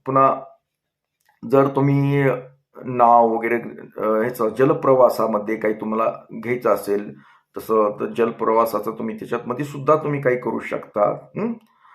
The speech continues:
पुन्हा तुम्ही जर तुम्हाला, अ, समजा मेडिकल लाईनमध्ये,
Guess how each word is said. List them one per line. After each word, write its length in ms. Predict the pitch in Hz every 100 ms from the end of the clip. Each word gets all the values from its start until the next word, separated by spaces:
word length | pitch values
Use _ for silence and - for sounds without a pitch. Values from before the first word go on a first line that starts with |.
| - - - _ -
पुन्हा 580 | 143 139 135 135 135 131 131
तुम्ही 520 | 139 151 151 156 - - _ _ - 123
जर 160 | 151
तुम्हाला, 460 | 143 127 135 131 131 - - 110
अ, 140 | 117 110 110 - _ _ _ -
समजा 240 | 120 123
मेडिकल 460 | 123 123 - 123 120
लाईनमध्ये, 840 | 120 120 117 113 120 107 98